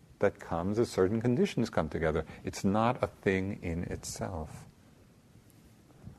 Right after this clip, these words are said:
Well, when we look carefully, we see that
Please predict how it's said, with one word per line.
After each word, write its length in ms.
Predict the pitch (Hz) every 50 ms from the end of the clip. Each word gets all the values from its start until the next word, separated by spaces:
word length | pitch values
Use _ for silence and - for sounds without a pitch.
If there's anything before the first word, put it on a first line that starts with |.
| - - - - - - - - - - _ - - - - - - - - - - - - - -
Well, 260 | 113 107 104 101 101
when 160 | 98 95 95 95
we 120 | 95 95
look 280 | 92 98 120 147 - -
carefully, 880 | - - 127 120 127 135 - - - 98 82 76 73 73 76 87 85 - _ _ _ _ _ _ _ - - - _ - - - - - - - - _ _
we 120 | 98 95 90
see 400 | - - - - 104 104 104 107
that 240 | 92 90 85 82